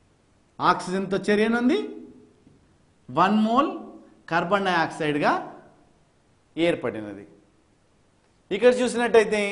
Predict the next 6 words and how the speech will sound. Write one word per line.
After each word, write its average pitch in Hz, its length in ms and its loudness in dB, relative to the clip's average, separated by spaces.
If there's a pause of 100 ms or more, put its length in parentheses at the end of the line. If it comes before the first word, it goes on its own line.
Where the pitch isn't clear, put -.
(1200)
ఎన్ని 240 460 4 (160)
గ్రాముల 202 500 6 (1800)
కార్బన్, 165 440 4 (1120)
ఎన్ని 254 260 0 (120)
గ్రాముల 202 420 4 (1300)
ఆక్సిజన్తో 220 540 0